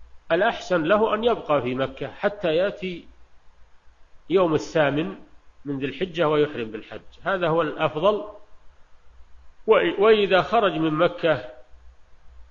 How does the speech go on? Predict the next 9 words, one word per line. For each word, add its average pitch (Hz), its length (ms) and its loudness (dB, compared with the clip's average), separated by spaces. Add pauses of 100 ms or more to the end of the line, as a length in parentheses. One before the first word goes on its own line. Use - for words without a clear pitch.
لحاجة، 147 680 2
كما 143 200 2
لو 139 160 2
خرج 143 440 -2 (160)
إلى 143 160 -2
الطائف 143 600 0
أو 139 140 -2
إلى 135 200 0
جدة 143 420 -6